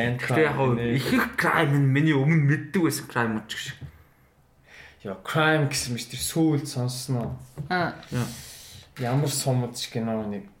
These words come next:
Speaker 1: арван нөхөр яваад.
Speaker 2: Аа. Арв биш, тав. Тав биш,
Speaker 1: Арв-
Speaker 2: дөрөв.
Speaker 1: арвлаа явсан гэсэн.
Speaker 3: Арвлаа яваад тав нь
Speaker 1: Тав нь
Speaker 3: байхад.
Speaker 1: машинда, тав нь майханд.
Speaker 2: Аа,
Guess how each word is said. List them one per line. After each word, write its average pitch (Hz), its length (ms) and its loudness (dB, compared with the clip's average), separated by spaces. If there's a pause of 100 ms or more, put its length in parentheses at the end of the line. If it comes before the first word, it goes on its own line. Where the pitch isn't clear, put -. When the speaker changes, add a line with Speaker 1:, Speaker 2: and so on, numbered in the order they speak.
(360)
Speaker 1:
арван 135 560 0
нөхөр 120 240 -4
яваад. 104 400 -4 (1800)
Speaker 2:
Аа. 123 800 2
Арв 131 400 0
биш, - 160 -4
тав. 135 320 -2 (240)
Тав - 320 -4
биш, 143 160 2
Speaker 1:
Арв- 139 80 2
Speaker 2:
дөрөв. 151 320 4
Speaker 1:
арвлаа 147 480 2
явсан 117 320 -6
гэсэн. - 240 -16 (320)
Speaker 3:
Арвлаа 226 480 2
яваад 170 480 2
тав 190 400 -2
нь 190 80 -2
Speaker 1:
Тав 156 240 2
нь 143 80 2
Speaker 3:
байхад. 117 160 0
Speaker 1:
машинда, 113 480 0
тав 120 240 -2
нь 127 160 2 (160)
майханд. 107 420 -10 (460)
Speaker 2:
Аа, 185 960 0